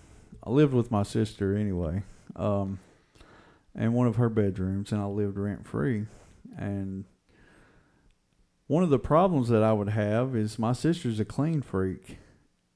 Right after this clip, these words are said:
And at that point in my life, I kept a very messy bedroom.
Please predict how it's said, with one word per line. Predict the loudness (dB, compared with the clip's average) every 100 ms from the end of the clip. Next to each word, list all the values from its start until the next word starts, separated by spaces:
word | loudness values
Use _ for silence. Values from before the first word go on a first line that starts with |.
| _ _ _ -8
And | -4 -2 -2 -2 -2
at | -2 -2
that | -6 -6
point | -6 -4 0
in | 0
my | 0
life, | 0 -2 -2 -2 -4
I | -6 -6
kept | -6 -6 -2
a | -2
very | 2 2 2
messy | 2 0 0 -2
bedroom. | 0 2 2 0 -2 -4